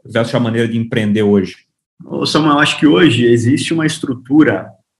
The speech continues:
Speaker 2: ah, que tá muito mais disponível pra qualquer empreendedor que queira começar o seu negócio,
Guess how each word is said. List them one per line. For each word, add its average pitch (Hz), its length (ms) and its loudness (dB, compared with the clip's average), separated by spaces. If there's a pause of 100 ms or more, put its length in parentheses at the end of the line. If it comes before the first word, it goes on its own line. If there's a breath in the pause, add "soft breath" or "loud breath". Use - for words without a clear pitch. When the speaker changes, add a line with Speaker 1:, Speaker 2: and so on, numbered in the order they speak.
(140)
Speaker 2:
ah, 104 340 -2
que - 140 -12
tá 113 100 -4
muito 123 300 0
mais 127 600 -4 (280)
disponível 117 920 0 (460)
pra 113 260 0
qualquer 120 500 -2
empreendedor 120 500 2
que 113 80 -6
queira 113 200 -2
começar 113 340 -4
o 98 40 -4
seu 107 140 -6
negócio, 98 440 -4